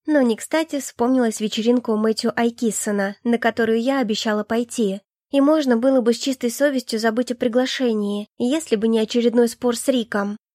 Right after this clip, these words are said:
Я поморщилась, когда мои мысли снова невольно свернули к жениху. Из памяти всплыла картина, где он, бледный и обездвиженный, упал на траву,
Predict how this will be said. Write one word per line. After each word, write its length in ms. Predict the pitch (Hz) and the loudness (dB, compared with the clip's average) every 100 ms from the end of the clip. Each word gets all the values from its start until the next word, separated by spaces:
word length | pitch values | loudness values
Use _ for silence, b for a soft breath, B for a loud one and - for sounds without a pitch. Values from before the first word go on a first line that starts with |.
| _ _ | _ _
Я 200 | 233 247 | -2 0
поморщилась, 680 | 240 254 262 226 - 214 208 | 2 2 2 0 -2 -4 -4
когда 280 | 220 214 226 | -6 0 0
мои 200 | 226 220 | 2 2
мысли 320 | 240 269 226 | 2 0 -2
снова 300 | 220 254 262 | 0 0 2
невольно 360 | 226 220 247 233 | 2 2 2 2
свернули 460 | - 220 220 220 | 0 -2 0 0
к 80 | 220 | 0
жениху. 580 | 220 226 247 - 208 202 - _ _ _ | 0 0 0 0 -2 -2 -10 _ _ _
Из 140 | 247 - | -10 -2
памяти 440 | 262 269 240 233 | 0 2 0 -2
всплыла 440 | - - 240 240 | -8 -2 2 2
картина, 600 | 233 226 - 262 254 214 214 | 0 -4 -4 0 0 0 -4
где 260 | 214 233 | 0 2
он, 300 | 226 254 233 | 2 2 0
бледный 460 | 220 247 262 226 220 | 2 4 4 4 2
и 80 | 220 | 2
обездвиженный, 840 | 220 208 214 254 240 214 208 226 | -2 -4 -2 0 0 0 -2 0
упал 320 | 247 254 262 | 0 2 2
на 100 | 240 | 2
траву, 500 | 240 254 262 247 208 | 0 0 0 0 -2